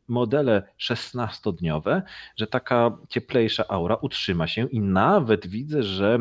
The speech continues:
e, po czwartku mogą się pojawiać wartości siedemnastostopniowe, także coraz cieplej. Czyli chodzi, wychodzi na to, że możemy powoli zmieniać opony z tych zimowych na letnie.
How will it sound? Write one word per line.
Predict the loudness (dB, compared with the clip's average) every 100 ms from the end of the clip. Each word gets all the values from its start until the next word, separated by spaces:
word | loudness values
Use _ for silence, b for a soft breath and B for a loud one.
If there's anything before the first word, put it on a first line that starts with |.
| 0
e, | -2 0 2
po | 2 0
czwartku | 0 -4 -4 -4 -2 -2 B B -2
mogą | 0 0
się | -2 -2
pojawiać | 0 2 0 0
wartości | -4 -2 -6 -6 -8
siedemnastostopniowe, | -6 -4 -2 -2 -4 -6 _ -16 -10 -10 -8 -6 -4 -4
także | -4 -4 0 0
coraz | 0 -2 -2 -2
cieplej. | -6 0 0 0 B B B B B
Czyli | -4 0 4 4 4 2
chodzi, | 0 2 4 4 0 -4
wychodzi | -2 0 0 0
na | 0
to, | -2 -2
że | -2
możemy | -2 0 -2 0
powoli | 0 0 0 -2
zmieniać | -4 -6 -6 -6
opony | -6 2 4 6 4 0
z | -6 -14
tych | -4 -4 -4 b -4
zimowych | 0 2 2 -2 -4
na | -2
letnie. | -2 -4